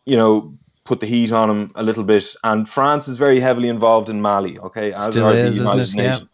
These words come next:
Speaker 1: It is very heavily involved still, Tom, yeah. And given that, uh, they, they still have a presence in the country, although it's not as significant as it was from what I remember, they might be able to,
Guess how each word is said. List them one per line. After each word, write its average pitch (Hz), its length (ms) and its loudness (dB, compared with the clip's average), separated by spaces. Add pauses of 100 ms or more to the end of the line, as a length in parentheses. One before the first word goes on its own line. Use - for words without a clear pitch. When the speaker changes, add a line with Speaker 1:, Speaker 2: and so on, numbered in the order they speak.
(280)
Speaker 1:
It 131 140 4
is 147 160 2
very 151 240 4
heavily 135 260 2
involved 120 380 2
still, 117 260 -2
Tom, 104 340 -4
yeah. 107 280 -2
And 113 320 -4 (580)
given 139 380 0
that, 123 240 4 (400)
uh, 110 360 -4
they, 117 180 -2
they 113 180 -2
still 123 260 -2
have 113 120 0
a 101 40 -6
presence 123 480 0
in 110 120 -4
the 104 60 -2
country, 101 460 -4
although 101 240 0
it's - 140 -6
not 104 120 0
as 95 140 -6
significant 101 480 -10
as 90 140 -10
it - 100 -18
was 110 540 4
from 98 160 -8
what 95 120 -2
I 95 40 -2
remember, 101 580 0 (460)
they 117 180 4
might 120 280 2
be 120 100 2
able 104 220 4
to, 104 260 -6